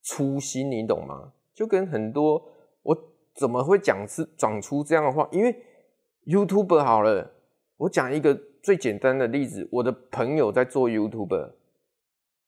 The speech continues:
她是个女生，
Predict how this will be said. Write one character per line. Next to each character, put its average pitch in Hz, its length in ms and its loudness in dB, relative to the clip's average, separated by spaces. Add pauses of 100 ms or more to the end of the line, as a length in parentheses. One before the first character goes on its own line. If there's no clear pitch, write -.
(1200)
她 156 120 -2
是 170 140 -4
个 151 120 2
女 92 260 -4
生， 101 340 -2